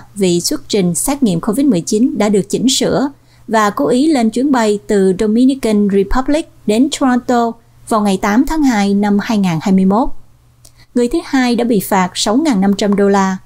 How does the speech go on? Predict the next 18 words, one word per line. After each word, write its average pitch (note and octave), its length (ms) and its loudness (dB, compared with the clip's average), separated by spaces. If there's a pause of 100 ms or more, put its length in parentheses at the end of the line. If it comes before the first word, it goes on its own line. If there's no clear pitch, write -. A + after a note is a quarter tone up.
(160)
vì G3+ 280 0
xuất E4 260 -4
trình G3 180 0
xét - 260 -2
nghiệm F#3 240 0
đã F3+ 120 0
chỉnh F#3 240 -2
sửa G3 400 0 (360)
và A#3 180 0
sau B3+ 180 -2
đó G#3+ 260 0
lên C#4 160 2
chuyến C#4+ 220 -2
bay A#3 260 0
từ G3 120 2
Mỹ F3+ 380 0
đến A#3 220 2
Toronto G#3+ 600 0